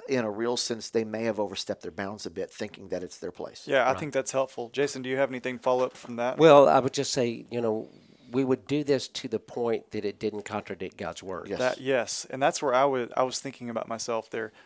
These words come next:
Speaker 2: or thinking myself, is with these situations and our relationship to the government, they're always, they can be really tricky because everyone draws different lines.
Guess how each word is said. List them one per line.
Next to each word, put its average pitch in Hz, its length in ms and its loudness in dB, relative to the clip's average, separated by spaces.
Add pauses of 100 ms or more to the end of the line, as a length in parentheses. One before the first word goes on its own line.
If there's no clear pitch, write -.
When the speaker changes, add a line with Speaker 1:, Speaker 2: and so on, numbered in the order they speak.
(140)
Speaker 2:
or 117 100 -8
thinking 151 340 -6
myself, 120 540 0 (580)
is 127 380 -4
with 156 220 0
these 151 360 0
situations 135 1120 -2 (380)
and 117 320 -4
our 147 180 8
relationship 123 640 0
to 113 80 -12
the 110 60 -20
government, 117 420 -4
they're 131 120 2
always, 160 340 2 (440)
they 135 80 0
can 151 120 -8
be 147 80 -2
really 135 320 0
tricky 120 500 -6 (300)
because 117 460 -6 (140)
everyone 131 300 0
draws 117 320 -2
different - 300 -10
lines. 104 500 -8